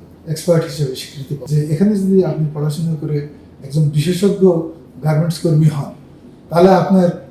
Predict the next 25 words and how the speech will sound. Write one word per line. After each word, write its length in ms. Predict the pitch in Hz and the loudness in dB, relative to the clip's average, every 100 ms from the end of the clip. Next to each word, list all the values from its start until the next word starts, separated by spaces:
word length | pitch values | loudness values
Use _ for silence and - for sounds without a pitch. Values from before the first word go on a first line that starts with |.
| - | -4
এই 80 | |
কর্মী 360 | 151 202 202 214 | 4 8 8 6
থেকে 460 | 214 208 151 107 - - - - - | 2 2 0 -2 -12 -20 -20 -16 -2
এক্সিকিউটিভ 600 | 165 175 175 208 214 175 | 2 4 4 2 2 2
হতে 300 | 170 - - - - | 0 -4 -10 -20 -10
এবং 240 | 165 170 170 | -2 -2 0
এখান 180 | 185 | 2
থেকে 340 | 185 185 175 175 - - | 4 4 2 0 -10 -6
উদ্যোক্তা 440 | 156 151 175 180 160 | 2 4 6 4 2
হয়ে 200 | 165 156 | 2 2
নিজে 420 | 156 151 156 147 - - - | 0 0 -2 -4 -10 -20 -14
স্বাধীন 380 | - 156 196 202 | -2 4 6 6
ব্যবসায়ী 460 | 175 156 175 156 | 2 0 -2 -2
হতে 320 | 131 - - - - - - | -2 -6 -16 -20 -20 -16 2
দুই 100 | 180 | 6
দিনের 240 | 196 196 170 | 8 8 6
সময় 280 | 151 131 | 0 -6
লাগবে 80 | - | -10
না। 160 | - - - - - - - - | -16 -20 -20 -20 -20 -20 -20 -4
এবং 180 | 165 160 | 0 2
বাংলাদেশে 500 | 175 190 185 180 208 | 4 4 4 2 0
গার্মেন্টস 380 | 165 160 170 165 | 0 -2 -4 -4
শিল্পে 320 | 180 165 165 | -2 -2 -2
যারা 360 | 147 143 143 - - - | -4 -6 -10 -12 -14 0
পুরোধা, 420 | 170 165 120 | 4 4 2